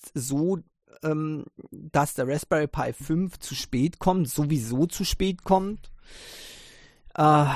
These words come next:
Leute wie ich beispielsweise, die eben da, die Raspberry Pi vier Rechenpower nicht ausreichend war, die haben auf andere Systeme umgestellt, wie ich zum Beispiel auf dem Mini-P C,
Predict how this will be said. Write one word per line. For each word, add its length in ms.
Leute 340
wie 80
ich 140
beispielsweise, 600
die 260
eben 280
da, 220
die 240
Raspberry 460
Pi 280
vier 400
Rechenpower 760
nicht 360
ausreichend 600
war, 300
die 180
haben 160
auf 200
andere 280
Systeme 380
umgestellt, 440
wie 80
ich 100
zum 100
Beispiel 240
auf 80
dem 180
Mini-P 500
C, 460